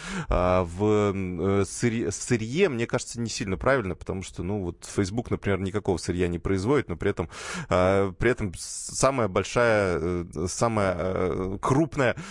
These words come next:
эм, компания в мире, да, или Amazon, например, тот же самый круп-, крупнейший онлайн-ритейлер.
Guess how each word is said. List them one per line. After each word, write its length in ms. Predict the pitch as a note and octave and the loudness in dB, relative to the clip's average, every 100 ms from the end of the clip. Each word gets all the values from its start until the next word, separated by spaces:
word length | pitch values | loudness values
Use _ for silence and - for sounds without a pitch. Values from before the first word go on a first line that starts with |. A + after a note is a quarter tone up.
| F#3+ - | -8 0
эм, 340 | F#2+ F#2+ G2 | 0 0 -2
компания 520 | - A2+ B2 A#2+ G#2+ | 0 2 2 0 0
в 100 | F#2+ | 0
мире, 280 | G#2+ F#2+ F2 | 2 2 2
да, 220 | F#2 A2 | 2 2
или 160 | F#2 F#2+ | 4 2
Amazon, 360 | G#2 G#2 G2 | 2 2 2
например, 440 | F2+ D#2+ E2+ E2 D2 | 0 -2 -2 -2 0
тот 180 | F2 E2+ | -2 -2
же 80 | |
самый 280 | E2+ B2+ A#2+ | 0 0 0
круп-, 320 | - G#2 G2 F2 | -2 -6 -4 -4
крупнейший 480 | F#2+ G#2 G#2 - | -2 0 0 0
онлайн-ритейлер. 880 | F#2 F#2 F#2 F#2+ F2 F2 E2 D2 - | 0 2 2 0 -2 -2 0 0 -2